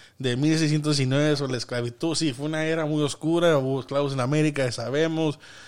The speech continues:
pero todo ha mejorado. Eh, mucha gente no vino aquí a este país, nuestros padres o tengamos amigos o inmigrantes no vienen a este país.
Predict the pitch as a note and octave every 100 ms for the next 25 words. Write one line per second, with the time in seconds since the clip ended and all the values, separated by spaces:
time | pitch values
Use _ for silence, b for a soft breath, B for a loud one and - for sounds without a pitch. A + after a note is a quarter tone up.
0 | B B B - C#3+ C3 A#2+ D3+ E3 F3+
1 | E3+ D#3+ C#3+ D#3+ D#3+ A2 - - _ _
2 | _ _ _ _ _ _ - B2+ C#3 D3+
3 | D3+ D#3 E3 D#3+ E3+ D#3+ E3+ D#3+ C#3+ D#3
4 | - D3 C#3+ B2+ C3+ D#3 - B B B
5 | C3+ B2 B2+ A2+ C3+ D3 D#3 D#3 C#3 C3+
6 | C3 B2+ B2 B2 C3+ D3+ D3 C3 C#3+ C#3+
7 | B2+ B2+ C3 C3 B2 B2 D3+ D3+ C#3+ C#3+
8 | D3 C#3 C3+ B2 C3+